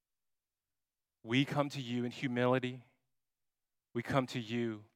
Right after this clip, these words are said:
with a submissive heart. We are your servants. Let it be to us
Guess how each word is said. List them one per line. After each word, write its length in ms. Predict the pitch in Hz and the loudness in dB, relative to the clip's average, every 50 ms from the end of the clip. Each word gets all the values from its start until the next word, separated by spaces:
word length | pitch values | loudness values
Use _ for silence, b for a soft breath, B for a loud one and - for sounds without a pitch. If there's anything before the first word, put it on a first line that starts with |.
| _ _ _ _ _ _ _ _ _ _ _ | _ _ _ _ _ _ _ _ _ _ _
with 120 | 120 110 | -6 -6
a 60 | 120 - | -6 -4
submissive 480 | - - 113 113 120 117 - 107 - | -4 -6 -4 -2 -4 -4 -4 -6 -6
heart. 300 | - 113 101 95 95 - _ _ _ _ _ _ _ _ _ _ _ _ _ _ _ _ _ _ _ _ _ _ _ _ _ _ _ _ _ _ _ | -4 -4 -4 -4 -4 -8 _ _ _ _ _ _ _ _ _ _ _ _ _ _ _ _ _ _ _ _ _ _ _ _ _ _ _ _ _ _ _
We 160 | 117 123 131 135 | 0 4 4 6
are 120 | 131 131 | 4 4
your 140 | 127 127 123 | 2 0 -2
servants. 800 | - - - 101 95 92 95 90 _ - - - - - - - _ _ _ _ _ _ _ _ _ _ _ _ _ _ _ _ _ _ | -4 -6 -8 -10 -10 -12 -16 -20 _ -18 -16 -16 -16 -16 -18 -20 _ _ _ _ _ _ _ _ _ _ _ _ _ _ _ _ _ _
Let 140 | 113 117 117 | 0 0 2
it 80 | 110 | 2
be 180 | 107 123 131 131 | 4 4 4 4
to 340 | - - - 131 120 120 123 - _ - | 2 0 -4 -4 -4 -6 -8 -12 _ -2
us 460 | 127 127 117 - - - - - | -2 -2 -2 -2 -8 -14 -16 -16